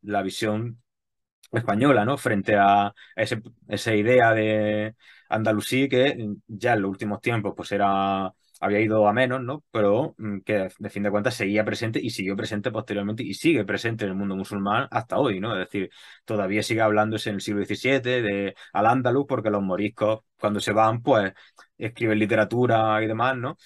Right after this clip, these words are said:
Y sigue ese referente, ¿no? Entonces triunfa esta idea usando el cristianismo, digamos, como, como elemento vertebrador y como elemento homogeneizador.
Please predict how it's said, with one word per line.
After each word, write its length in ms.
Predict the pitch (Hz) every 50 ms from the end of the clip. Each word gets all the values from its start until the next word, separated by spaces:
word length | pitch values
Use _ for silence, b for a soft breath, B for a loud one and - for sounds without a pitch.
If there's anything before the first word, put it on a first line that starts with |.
| b b b b b b _ -
Y 140 | 131 120
sigue 280 | 117 - - 127 123 127
ese 140 | 120 143 131
referente, 560 | 123 120 113 110 104 117 131 127 117 101 95
¿no? 120 | 117 123 -
Entonces 260 | 101 110 107 120 120 - -
triunfa 600 | 127 110 113 127 147 143 123 - 90 82 82 _ _ _ _
esta 300 | - 104 - - - 107
idea 720 | 107 104 110 110 110 110 110 110 110 107 107 107 104 107 - _ _ _ _ _ _ _ _ _ _ _ _ _ - - -
usando 420 | 131 113 - - 127 127 127 120
el 80 | 107 -
cristianismo, 560 | - 117 113 - 117 113 123 127 127 123 120
digamos, 320 | 113 107 110 117 113 107 -
como, 380 | - 101 95 92 92 87 82
como 260 | - 90 92 90 90
elemento 600 | 90 90 92 95 113 127 127 127 117 117 113 107
vertebrador 600 | 104 107 101 107 - 110 104 107 107 117 127 127
y 40 | 120
como 220 | 104 101 95 95 92
elemento 460 | 92 95 101 104 104 95 - 113 110
homogeneizador. 1000 | 110 - 107 110 110 107 104 - 107 107 107 110 98 - 107 113 123 131 147 190